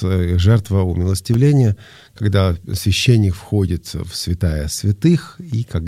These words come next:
м, в, и это делается раз в год, он приносит жертву за весь народ. Мы об этом тоже говорили, когда читали книгу "Левит". Опять-таки, посмо-, посмотрите, послушайте эти записи.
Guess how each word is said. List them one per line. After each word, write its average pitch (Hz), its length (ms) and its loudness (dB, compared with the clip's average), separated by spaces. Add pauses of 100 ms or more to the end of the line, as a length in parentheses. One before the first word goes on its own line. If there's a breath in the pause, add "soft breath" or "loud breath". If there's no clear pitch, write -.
(100)
м, 85 460 0
в, 85 680 -2
и 107 360 -2
это 95 180 2
делается 80 460 -2
раз 110 180 0
в 135 40 -6
год, 220 260 -2 (640 loud breath)
он 90 120 0
приносит 92 460 2
жертву 95 380 2
за 85 100 0
весь 87 180 0
народ. 85 240 0
Мы 131 80 2
об 131 80 2
этом 92 140 0
тоже 92 180 -2
говорили, 131 320 2
когда 95 240 0
читали 95 320 -2
книгу 90 300 0
"Левит". 90 340 0
Опять-таки, - 420 -4
посмо-, 95 300 -6
посмотрите, 98 480 0
послушайте - 580 -4 (600 loud breath)
эти 104 240 2
записи. 90 480 -2